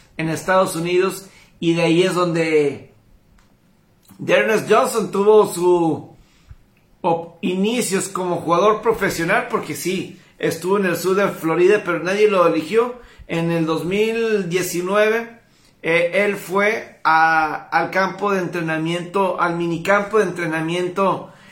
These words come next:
de los Santos de Nueva Orleans. No se quedó en el roster de los Santos de Nueva Orleans. Y ahora, pues resulta que con Nick Chubb fuera,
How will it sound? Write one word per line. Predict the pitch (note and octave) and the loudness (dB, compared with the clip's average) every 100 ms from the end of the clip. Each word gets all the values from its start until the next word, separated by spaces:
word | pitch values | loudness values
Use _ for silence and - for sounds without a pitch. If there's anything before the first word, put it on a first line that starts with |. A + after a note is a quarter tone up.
| - _ | -20 _
de | - F3+ | -4 0
los | F3 E3+ | 2 2
Santos | E3 F3+ F3+ - G3+ G3 G#3+ F#3 | -2 -6 -8 -2 0 2 2 2
de | F#3 | 0
Nueva | E3 | 0
Orleans. | D3+ D3+ F#3+ G#3+ - - | -2 0 0 -2 -6 -10
No | D3 D#3+ F3 A3 | -6 -4 -2 -2
se | - G#3 | -2 -4
quedó | G3 E3+ E3+ E3+ - - | -2 0 2 0 -6 -10
en | E3 D#3 | -6 -4
el | D3+ D3 C#3+ - - _ _ - | -2 -4 -6 -12 -20 _ _ -4
roster | E3+ F3 G3+ | -2 0 -2
de | E3+ E3 | -2 0
los | D3+ C#3+ | 0 0
Santos | E3+ E3+ F#3+ D#3+ | -2 -2 -4 -2
de | E3 | -2
Nueva | D#3 C#3+ | -2 -2
Orleans. | C#3+ D#3+ F3+ F#3+ - - - - - - - - | -2 -2 -2 -4 -10 -20 -20 -20 -20 -20 -20 -10
Y | F3 | 0
ahora, | F#3 A#3+ C#4 C#4 - | 4 4 4 0 -8
pues | F3+ F#3 | -4 -2
resulta | F3 F#3 G#3 A#3 | -2 -4 -2 -2
que | - F#3+ | 0 -4
con | - E3+ E3 D3+ A#2+ - - _ _ _ | -2 0 0 0 -8 -16 -20 _ _ _
Nick | D#3+ G3+ A3+ | -2 0 0
Chubb | - A3+ A3 | -2 0 0
fuera, | F#3 F#3 E3 B2 G2+ - | 0 0 0 -2 -8 -20